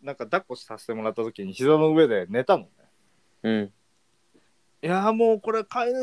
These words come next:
Speaker 1: 主、なんか、あの、懐いてますよ」みたいな、「どうですか？」って言われた時にさ。
Speaker 2: 店員さんに？
Speaker 1: そう、店員さんに。
Speaker 2: うん。
Speaker 1: 確かに
Speaker 2: 主語、主語と述語入れよう。
Speaker 1: え？
Speaker 2: 主語と述語入れよう。
Speaker 1: あ、店員さんに、
Speaker 2: 会話に。<laughs>
Speaker 1: 店員さんに、あの、
Speaker 2: うん。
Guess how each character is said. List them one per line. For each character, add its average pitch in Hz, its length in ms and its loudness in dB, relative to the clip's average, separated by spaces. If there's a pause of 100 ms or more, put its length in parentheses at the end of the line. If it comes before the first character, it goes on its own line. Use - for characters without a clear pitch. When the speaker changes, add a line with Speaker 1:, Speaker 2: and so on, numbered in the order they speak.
Speaker 1:
主、 - 180 -20
な 196 180 0
ん - 40 -10
か、 175 180 0 (120)
あ 156 100 -4
の、 160 120 -8
懐 160 340 -2
い 330 60 0
て 285 120 -2
ま 240 140 -2
す - 160 -10
よ」 190 220 2
み 160 60 -10
た 131 100 -4
い - 20 -4
な、 - 60 -10
「ど 214 140 0
う - 40 -14
で 220 120 2
す - 100 -20
か？」 165 220 0
っ - 40 0
て - 80 -20
言 120 80 -2
わ 113 40 0
れ 117 80 0
た 117 100 -6
時 113 220 -10
に 98 80 -10
さ。 101 320 0 (200)
Speaker 2:
店 117 160 6
員 110 80 0
さ 104 140 -2
ん 104 80 -2
に？ 147 180 -6 (560)
Speaker 1:
そ 127 120 6
う、 113 40 2
店 131 180 4
員 123 80 0
さ 113 140 0
ん - 20 -4
に。 107 180 -4 (320)
Speaker 2:
う 107 80 -6
ん。 101 180 -8 (280)
Speaker 1:
確 120 120 4
か 190 60 8
に 180 40 4
Speaker 2:
主 117 120 6
語、 190 140 4
主 160 80 6
語 139 200 6
と 110 60 0
述 110 280 -4
語 107 120 -2
入 107 60 2
れ 107 80 0
よ 110 80 -8 (680)
う。 147 40 2
Speaker 1:
え？ 233 120 2 (520)
Speaker 2:
主 156 140 -2
語 117 120 0
と 95 120 -14
述 98 320 -8
語 95 100 -6
入 95 60 -6
れ 98 100 -6
よ 151 60 2
う。 147 40 6
Speaker 1:
あ、 143 40 -2
店 202 240 2
員 202 60 -4
さ 110 260 4
ん 214 40 -4
に、 220 220 -2
Speaker 2:
会 185 120 4
話 156 320 2
に。 143 40 -6
<laughs> - 0 -
Speaker 1:
店 196 220 2
員 208 80 -6
さ 220 140 2
ん 220 100 -6
に、 240 380 -4
あ 131 140 -6
の、 120 540 -2
Speaker 2:
う - 40 -20
ん。 - 40 -20